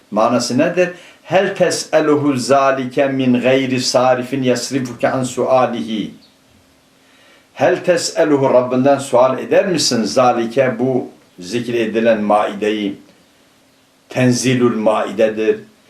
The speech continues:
Min gayri sarifin yasrifuke an sualihi. Rabbinin sualından seni alakoyan, bir sarı-, sarıf mani olmadan böyle bir sual yapabilir misin?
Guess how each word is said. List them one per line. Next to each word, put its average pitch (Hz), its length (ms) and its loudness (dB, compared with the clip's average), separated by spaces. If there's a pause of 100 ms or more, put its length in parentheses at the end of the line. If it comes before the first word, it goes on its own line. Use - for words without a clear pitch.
(240)
Min 139 160 4
gayri 143 340 2
sarifin 135 540 0
yasrifuke 131 580 -2
an 127 120 0
sualihi. 120 440 2
Rabbinin 123 480 2
sualından 123 580 2
seni - 320 0
alakoyan, 117 840 0 (440)
bir 139 200 2
sarı-, 117 680 0
sarıf 117 560 0
mani 113 340 0 (180)
olmadan 117 880 2 (500)
böyle 104 340 0
bir 104 120 -4
sual 101 420 -2
yapabilir 87 600 -6 (100)
misin? - 260 -20